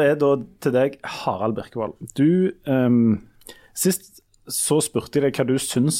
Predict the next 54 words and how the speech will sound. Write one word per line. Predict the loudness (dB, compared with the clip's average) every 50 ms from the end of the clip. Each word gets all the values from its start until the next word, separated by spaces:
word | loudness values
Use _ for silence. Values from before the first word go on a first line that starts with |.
| -2
om | 0 0
andaktene | 0 0 0 -2 -4 -4 -2 -2 0 0 0 0 0
til | 0 -2 -2
Janne, | -2 -2 -4 -4 -2
og | -2 0 0
da | 0 -2
prøvde | 0 -2 -2 0 0 0
du | 2
å | 2
lire | 2 2 2 2
deg | 2 2 2 2
av | 0 0 0 0
deg | -2 -2 -2
et | -2 -2
eller | -2 -2 -2
annet | 0 0
som | -2
helt | -2 -2 -2 0
åpenbart | 2 2 2 0 0 -2 0 0 0 0 -2
kom | -2 -2 -2 0 0
av | -2
at | -2 -4
du | -6 -8
ikke | -8 -6 -2 -2
hadde | 0 0 0 -2
hørt | -2 -2
dem. | -2 0
Men | 2 2
nå | 2 2
har | 2
du | 2 0
hatt | 0 0 0
en | 0 2
uke | 0 0 0
på | 0
deg, | 0 2 2 2
og | 0
nå | 0 -2 -4 -10 -20 -20 -16 -4
tar | -2 -2
jeg | -2
det | -2 -2
som | -2 -2 -2
en |
selvfølge | -2 -2 -2 -4 -4 -4 -4 -4 -4 -2 -2
at | -4 -4 -4 -2
du | -2 -2
har | -2 0
hørt | -2 -4 -4 -4 -8
dem. | -10 -8 -6
Hva | -4 -2 0 -2 -2 -4 -6
vil | -4 0 0
du | 0 0
si | 0 0 0 2
nå | 4 4 4 4